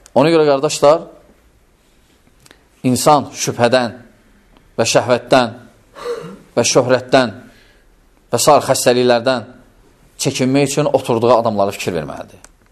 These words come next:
Təsəvvürlə, salihlərlə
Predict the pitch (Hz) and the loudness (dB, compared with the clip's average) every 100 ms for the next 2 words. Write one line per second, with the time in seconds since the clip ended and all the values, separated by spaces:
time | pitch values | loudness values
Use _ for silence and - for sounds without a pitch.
0 | _ _ _ _ _ _ _ _ _ _ | _ _ _ _ _ _ _ _ _ _
1 | _ _ _ _ - 160 - 185 220 185 | _ _ _ _ -4 -4 2 2 4 6
2 | 180 175 - - - _ _ _ _ _ | 4 2 -8 -20 -20 _ _ _ _ _
3 | _ - - 185 190 175 226 233 202 | _ -4 4 6 6 4 4 4 2